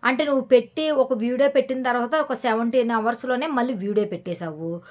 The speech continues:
పోనీ పెడితే పెట్టావు, పోనీ హాస్పిటల్కి వెళ్ళినప్పుడు ఏమైంది? తీయవు. పోనీ అది బెడ్ మీద ఉన్నప్పుడు ఏమైంది? తీయవు. పోనీ రిపోర్ట్స్ ఏవి? తీయవు. పోనీ ఎవరైనా చుట్టాలు ఉన్నారా అంటే తీయవు.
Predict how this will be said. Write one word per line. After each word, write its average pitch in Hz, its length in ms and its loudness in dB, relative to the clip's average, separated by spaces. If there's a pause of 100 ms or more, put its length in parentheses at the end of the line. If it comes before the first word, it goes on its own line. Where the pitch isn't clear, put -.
(280)
పోనీ 294 160 6
పెడితే 226 380 0
పెట్టావు, 190 720 0 (320)
పోనీ 269 160 2
హాస్పిటల్కి 240 680 -2
వెళ్ళినప్పుడు 254 340 -2
ఏమైంది? 233 760 0
తీయవు. 190 500 0 (380)
పోనీ 262 160 2
అది 240 180 6
బెడ్ 202 300 0
మీద 262 180 0
ఉన్నప్పుడు 262 320 0
ఏమైంది? 254 520 0
తీయవు. 214 540 -2 (420)
పోనీ 247 120 2
రిపోర్ట్స్ 233 480 6
ఏవి? 262 520 4
తీయవు. 202 540 0 (280)
పోనీ 262 120 6
ఎవరైనా 247 320 4
చుట్టాలు 262 280 2
ఉన్నారా 262 280 2
అంటే 254 180 -2
తీయవు. 220 540 0